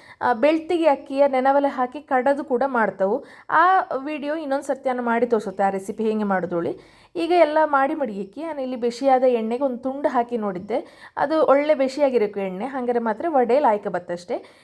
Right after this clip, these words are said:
ಈಗ ನಾನು, ಆ, ಅದು ಒಳ್ಳೆ ಎಣ್ಣೆ ಬಿಸಿ ಆತೋಳಿ ಕೆಲವು ವಡೆಯ ಹಾಕಿದ್ದೆ ನೋಡಿ, ಎಷ್ಟು ಲಾಯ್ಕ ಉಬ್ಬಿ ಎಲ್ಲ ಬತ್ತಾ ಇದ್ದೋಳಿ. ಇದರ ಒಂಚೂರು ಹೊತ್ತಿಲಿ ಅತ್ಲಾಗ ಇತ್ಲಾಗೆಲ್ಲ ಮಾಡಿ ಲಾಯ್ಕಕ್ಕೆ ಬೇಯಿಸಿ ತೆಗಿಬೇಕು. ಹಾಗೆ ನಿಂಗೆ ಹಾಕುವುದೇ ಹಾಗೆ ಎಲ್ಲ ಒಟ್ಟಿಗೆ ಹಾಕುವುದಲ್ಲ,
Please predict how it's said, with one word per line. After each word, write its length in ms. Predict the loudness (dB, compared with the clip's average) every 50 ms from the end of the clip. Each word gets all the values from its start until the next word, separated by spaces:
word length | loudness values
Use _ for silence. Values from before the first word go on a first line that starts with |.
| _ _ -6
ಈಗ 160 | -4 -2 2
ನಾನು, 440 | 4 2 2 2 0 0 0 0 0 0
ಆ, 180 | 2 2 2
ಅದು 200 | 2 2 4 4
ಒಳ್ಳೆ 280 | 4 4 4 4 2 2
ಎಣ್ಣೆ 200 | 2 0 -2 -2
ಬಿಸಿ 260 | 0 -2 -2 0 0
ಆತೋಳಿ 680 | -2 0 0 -2 -2 -2 -2 -2 -4 -4 -6 -8 0
ಕೆಲವು 640 | 0 4 4 6 4 4 2 -2 -4 -6 -14 -6 -2
ವಡೆಯ 280 | -2 0 2 2 2 2
ಹಾಕಿದ್ದೆ 640 | 0 -2 -2 -2 -4 -4 -6 -12 -8 -2 -2 -2 0
ನೋಡಿ, 240 | 0 -2 -2 -2 -4
ಎಷ್ಟು 200 | -6 -4 0 2
ಲಾಯ್ಕ 160 | 2 2 2 0
ಉಬ್ಬಿ 240 | -6 -6 0 2 2
ಎಲ್ಲ 160 | 4 4 2
ಬತ್ತಾ 280 | 2 0 -4 -2 -2
ಇದ್ದೋಳಿ. 480 | -2 -2 -4 -6 -8 -6 -6 -6 -8 -10 -14 _ _ _ _ _ -6
ಇದರ 200 | 0 2 2 4 4 2 2 0 0
ಒಂಚೂರು 380 | -2 -2 -2 -2 -4 -2 0 0
ಹೊತ್ತಿಲಿ 320 | 0 0 -2 -4 -4 -2
ಅತ್ಲಾಗ 320 | -2 -2 -2 0 0 0 0
ಇತ್ಲಾಗೆಲ್ಲ 440 | 0 0 0 0 2 2 2 2 0
ಮಾಡಿ 280 | 0 0 -2 -2 0
ಲಾಯ್ಕಕ್ಕೆ 720 | 2 2 2 2 0 -2 -6 -8 -6 -4 -4 -4 -4 -8 -8
ಬೇಯಿಸಿ 400 | -4 -2 -2 -2 -2 -4 -8 -10
ತೆಗಿಬೇಕು. 540 | -10 -8 -8 -8 -10 -6 -2 -2 -2 -2 -4 -12 -20 -20 -20 _ _ -8
ಹಾಗೆ 260 | -2 0 0 0 0
ನಿಂಗೆ 240 | -2 2 2 2 2
ಹಾಕುವುದೇ 600 | 4 4 4 4 2 -2 -4 -4 -2 0 0 0
ಹಾಗೆ 280 | 0 -2 -4 -4 -2 -2
ಎಲ್ಲ 380 | 0 0 0 -2 -2 0 2 4
ಒಟ್ಟಿಗೆ 520 | 4 4 2 0 -10 -10 _ -6 -2 -2
ಹಾಕುವುದಲ್ಲ, 540 | -2 0 0 -2 -2 -2 -4 -4 -4 -4 -2